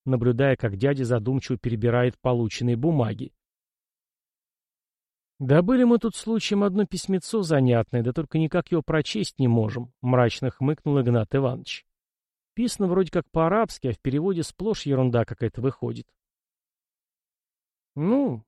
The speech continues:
арабской вязью по всему Ближнему Востоку пишут, да только языки у всех разные", — удивлённо проворчал Егор. "Дозвольте то письмо глянуть". "Изволь", —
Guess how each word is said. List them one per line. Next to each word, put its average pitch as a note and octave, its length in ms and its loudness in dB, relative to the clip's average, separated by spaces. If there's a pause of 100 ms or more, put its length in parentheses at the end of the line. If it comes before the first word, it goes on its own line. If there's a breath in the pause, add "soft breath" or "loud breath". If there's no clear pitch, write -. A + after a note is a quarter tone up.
(140)
арабской C3 500 0
вязью A2 360 2
по A#2+ 100 -10
всему A#2+ 320 -2
Ближнему A#2 380 2
Востоку A2+ 500 -2
пишут, F3 400 -6
да B2+ 80 -4
только B2 240 -4
языки C#3 420 -2
у G#3 60 0
всех - 300 -4
разные", — B2 480 -2 (160)
удивлённо A#2+ 560 0
проворчал A#2 560 -2
Егор. A#2+ 420 -6 (500)
"Дозвольте G3 540 0
то G3 140 -2
письмо G#3 380 -2
глянуть". A#2+ 500 -2 (640)
"Изволь", — G3+ 560 2